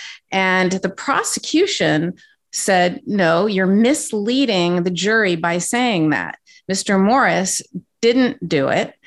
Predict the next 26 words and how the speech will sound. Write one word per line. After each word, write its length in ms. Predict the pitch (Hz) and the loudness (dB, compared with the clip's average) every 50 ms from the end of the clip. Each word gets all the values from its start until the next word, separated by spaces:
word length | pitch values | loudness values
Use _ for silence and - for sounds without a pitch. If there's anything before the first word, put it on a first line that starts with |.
| - - - - - | -20 -20 -16 -4 -4
Mister 300 | 180 180 - - 202 185 | -2 -2 0 0 0 2
Morris, 800 | 185 190 208 226 233 214 190 180 180 185 180 - - - - - - - | 2 4 4 2 2 2 2 2 2 0 -2 -4 -6 -8 -8 -10 -4 -2
uh, 320 | 185 175 165 165 160 - - | 0 0 2 2 0 -2 -2
even 440 | 202 208 196 196 196 190 185 - - _ _ - | 0 0 2 2 2 0 0 -2 -8 _ _ -6
pled 280 | - 220 208 208 180 | -2 0 0 0 2
guilty 500 | 196 240 269 311 - - 196 175 175 190 196 | 2 2 2 2 0 -2 -2 0 0 -2 -4
to 160 | - - 185 | -4 -6 -8
do, 260 | 180 180 - 208 208 - - - | -6 0 0 0 0 0 -4 -8
to 260 | - 202 185 185 180 | -2 0 2 2 2
doing 400 | 165 185 190 202 208 208 208 208 | 2 0 0 2 2 0 0 -2
something 360 | 196 - 214 208 202 233 247 | 0 -2 -2 -2 0 0 0
else, 280 | 285 262 185 - - - | 2 2 0 0 -4 -6
to 120 | - 185 | -8 -6
possessing 440 | - 190 175 208 202 196 - 190 180 | -6 -4 -2 0 0 0 0 0 0
a 60 | 170 | 0
different 500 | 160 - - 220 220 - 208 180 143 170 | -2 0 -2 -2 0 0 -2 -2 -2 -2
gun." 360 | 175 160 143 - - - 190 _ - - - - - - - - | -2 -2 -2 -2 -4 -8 -12 _ -18 -20 -20 -20 -20 -20 -10 -4
And 140 | - 202 190 | -2 -2 0
so 200 | - 220 202 185 | 0 0 0 0
they 340 | 180 185 220 226 247 277 | 0 0 2 2 2 2
sought, 440 | 285 - - - 208 175 165 - - | 0 -2 -2 -2 0 0 0 -2 -4
the 60 | 190 | -8
prosecution 800 | 185 - 220 202 220 - - 196 - - 247 277 277 - 226 202 | -6 -4 -2 -2 -2 -4 -6 -10 -6 -4 -2 -2 -2 -2 -2 -2
sought 400 | 185 - - 180 165 165 - - - | -2 -2 -2 -2 -2 -2 -4 -6 -8
to 140 | - - - | -10 -8 -4
enter 640 | - 214 220 233 233 - 214 180 160 156 160 175 175 | 0 2 2 2 0 0 0 2 2 2 0 -2 -4